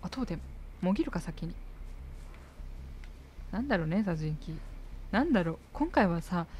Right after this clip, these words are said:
ハグとトラッパー、まだ来てないよ。大丈夫かな？レイスも来てない。レイスはね、ほとんどもう絶滅希少種と言っていいほど出ない。ん？切られてる。ここじゃないな。遠いぞ、これ。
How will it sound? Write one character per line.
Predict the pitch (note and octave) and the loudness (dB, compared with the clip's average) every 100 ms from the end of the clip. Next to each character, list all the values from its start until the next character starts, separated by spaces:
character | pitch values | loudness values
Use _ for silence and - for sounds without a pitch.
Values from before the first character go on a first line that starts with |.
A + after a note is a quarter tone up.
| - - | -10 0
ハ | D4+ | 2
グ | C#4+ | 2
と | G#3 B3 | 4 4
ト | A#3+ G#3 | 6 4
ラ | |
ッ | G#3+ | 4
パ | - G#3 G#3 | 6 6 4
ー、 | - | 2
ま | A#3 | 2
だ | - B3 | 4 2
来 | |
て | - | 6
な | A3 G#3 | 8 8
い | |
よ。 | D#3 E3+ - - - - - - - - - | 6 -2 -12 -12 -10 -10 -8 -8 -10 -12 -6
大 | A3 | -2
丈 | A3+ | -2
夫 | - | -2
か | E3 | -4
な？ | D#3+ - - - - - - | -4 -8 -12 -14 -12 -10 2
レ | B3+ | 4
イ | D#4+ | 6
ス | B3+ | 6
も | G3 | 6
来 | - | 4
て | E3 | -2
な | D#3+ | -2
い。 | - - - | -6 -10 -4
レ | F#3+ G3+ | 6 6
イ | |
ス | G3 - | 6 4
は | F#3 | 6
ね、 | F3+ F3+ F3 - | 6 6 4 -2
ほ | |
と | - D#4 | 0 6
ん | |
ど | C4 | 8
も | F#3 | 8
う | |
絶 | F3 F#3 C4+ | 6 4 6
滅 | D4+ D#4 D#4 D4+ - - - | 4 4 2 2 -2 -8 -8
希 | - | -4
少 | G#3+ D#4+ E4+ | 4 6 6
種 | - | 6
と | G3+ | 4
言 | G3 | 6
っ | |
て | - | 4
い | G#3 | 4
い | |
ほ | F#3 | 4
ど | E3+ | 6
出 | G#3+ | 8
な | A#3+ | 8
い。 | |
ん？ | - D4 - - | 8 6 6 -4
切 | - | 4
ら | D#4 | 6
れ | |
て | A3+ | 6
る。 | - - - - | 0 -4 -10 0
こ | G3 | 6
こ | F4 | 8
じ | F4 | 8
ゃ | |
な | D4+ C4+ | 10 10
い | |
な。 | E3 E3 - - - - | 8 2 -4 -10 -10 -10
遠 | - G#3 B3+ | 0 4 4
い | C4 | 4
ぞ、 | C#4 | 2
こ | F3 | 0
れ。 | D#3 | -2